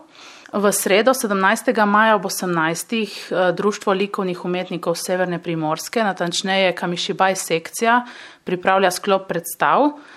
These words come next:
Eh, dogajalo se bo pa v Lavričevi knjižnici v Ajdovščini, tako da zelo lepo vabljeni, eh, ravno tako otroci in njihovi starši, none, nonoti, strici, tete. <laughs> Eh, za celo družino so dogodki, no, v glavnem. Osemnajstega maja, to je četrtek,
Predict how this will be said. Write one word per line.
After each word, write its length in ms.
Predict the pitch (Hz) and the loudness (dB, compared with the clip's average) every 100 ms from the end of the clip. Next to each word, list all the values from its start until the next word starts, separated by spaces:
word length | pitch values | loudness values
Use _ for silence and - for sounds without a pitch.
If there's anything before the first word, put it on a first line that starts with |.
| - - - | -20 -20 -2
Eh, 640 | 180 180 180 185 185 180 | 2 4 4 4 4 2
dogajalo 420 | 196 190 202 208 | 0 2 2 2
se 140 | 202 185 | 2 0
bo 80 | 185 | 2
pa 140 | 185 | 2
v 80 | 175 | 4
Lavričevi 440 | 165 180 - 175 | 4 0 -4 -6
knjižnici 460 | - 170 170 165 165 | -6 -8 -6 -8 -4
v 80 | 160 | 0
Ajdovščini, 540 | 214 220 208 - 196 185 | 0 -2 -6 -8 -8 -6
tako 220 | 170 175 | -6 -4
da 80 | 170 | -2
zelo 260 | 180 175 | -2 0
lepo 220 | 180 175 170 | -2 -2 0
vabljeni, 640 | 165 160 170 156 151 143 | 2 2 0 -2 -2 -4
eh, 40 | - | -4
ravno 420 | 165 160 175 170 | -2 0 0 -2
tako 260 | 170 170 165 | -6 -2 -2
otroci 460 | - 180 175 170 | 2 0 0 -4
in 100 | 160 | -4
njihovi 280 | 160 - 151 | -6 -8 -12
starši, 440 | - 208 202 - | 0 0 0 -4
none, 280 | 170 175 160 | -4 -2 -4
nonoti, 420 | 156 151 151 - | -6 -8 -8 -12
strici, 400 | 156 - 170 165 | -12 -8 -8 -8
tete. 420 | 160 160 160 165 160 | -8 -8 -6 -6 -8
<laughs> 80 | - 214 - 175 - - - - - - - - | -4 -4 -4 -12 -10 -10 -10 -10 -12 -14 -18 -8
Eh, 480 | 175 175 170 170 170 | -4 -2 0 0 0
za 100 | 170 180 | -4 2
celo 160 | 214 185 | 2 4
družino 440 | 170 165 170 151 | 0 -2 -2 -2
so 100 | - | -4
dogodki, 420 | 160 165 160 - | -4 -4 -4 -6
no, 120 | 156 151 | -4 -4
v 40 | |
glavnem. 420 | 160 160 214 240 240 - - - _ _ _ - | -2 -2 2 0 -2 -14 -18 -20 _ _ _ -2
Osemnajstega 720 | 196 202 180 214 - 247 220 | 0 4 4 4 2 4 4
maja, 280 | 202 226 220 | 6 4 4
to 80 | 208 | 0
je 40 | |
četrtek, 760 | 196 196 202 240 269 233 214 | -2 -2 2 2 4 2 2